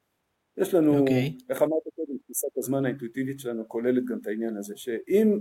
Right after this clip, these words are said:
Speaker 1: העבר, הווה ועתיד הם אמיתיים, אז העבר איננו, העתיד עדיין לא,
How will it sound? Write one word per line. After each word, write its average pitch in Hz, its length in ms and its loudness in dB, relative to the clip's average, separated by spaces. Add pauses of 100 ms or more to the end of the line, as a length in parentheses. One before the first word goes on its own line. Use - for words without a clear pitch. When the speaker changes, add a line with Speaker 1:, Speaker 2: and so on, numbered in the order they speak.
Speaker 1:
העבר, 127 280 2
הווה 123 320 0
ועתיד 120 320 -6
הם 110 120 -10
אמיתיים, 175 580 -6 (320)
אז 120 140 -8
העבר 147 360 4
איננו, 104 500 -4 (100)
העתיד 120 340 -2
עדיין 120 380 2
לא, 160 340 0